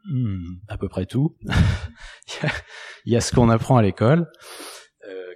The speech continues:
qui est, enfin, quand je dis l'école, c'est l'école et l'université, évidemment, mais, euh, qui est, euh, très important parce que c'est le, le bagage juridique de base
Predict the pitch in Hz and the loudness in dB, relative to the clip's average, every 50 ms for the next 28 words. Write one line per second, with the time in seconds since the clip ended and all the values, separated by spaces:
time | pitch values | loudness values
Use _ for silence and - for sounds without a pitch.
0 | - _ - 85 - - 82 82 82 80 78 71 - - 80 73 - 92 85 - | -20 _ -20 -16 -14 -12 -10 -10 -10 -10 -10 -12 -10 -8 -10 -8 -8 -10 -10 -8
1 | - 87 85 82 - 87 85 85 - 82 76 71 71 - 80 78 76 73 71 78 | -8 -8 -8 -6 -4 -4 -4 -4 -6 -10 -12 -14 -12 -12 -12 -12 -10 -12 -12 -10
2 | 80 78 78 85 - - 98 95 - 113 101 90 90 95 104 110 117 113 104 90 | -12 -10 -10 -12 -10 -10 -12 -4 -2 -2 -2 0 -2 -4 -6 -6 -4 -2 -2 -4
3 | 92 - _ _ - - - - - _ _ - 104 101 95 95 95 92 90 90 | -4 -6 _ _ -20 -20 -20 -20 -20 _ _ -10 -6 -4 -2 0 0 -2 -2 -4
4 | 90 90 90 90 - - - 95 95 95 98 98 98 95 95 92 87 82 82 82 | -4 -6 -6 -8 -10 -12 -8 -4 -2 0 2 2 2 2 2 2 0 0 0 -2
5 | 85 82 - - _ - - - 101 98 98 95 - - 95 - - - 87 78 | -4 -6 -8 -12 _ -10 -4 -2 -2 0 -2 -2 0 0 -2 -2 -2 -8 -8 -6
6 | 90 92 - - - - - - - 90 87 90 90 80 73 73 76 - - - | -6 -6 -6 -8 -12 -12 -14 -10 -8 -6 -6 -4 -6 -6 -8 -10 -12 -14 -14 -10
7 | 85 82 82 82 80 76 76 76 76 - - _ - - - _ _ _ _ - | -8 -8 -8 -6 -8 -8 -8 -10 -10 -14 -16 _ -20 -20 -20 _ _ _ _ -12
8 | 95 90 87 87 87 85 80 95 92 92 95 101 98 101 98 95 87 82 80 82 | -8 -4 -2 -2 -2 -2 -2 -2 -2 0 0 0 0 2 0 -2 -2 -4 -6 -6
9 | 80 82 85 87 90 85 78 85 92 90 87 90 85 80 98 110 123 131 131 117 | -6 -6 -4 -4 -4 -4 -4 -6 -10 -6 -4 -4 -4 0 0 0 2 2 0 -2
10 | 90 | -6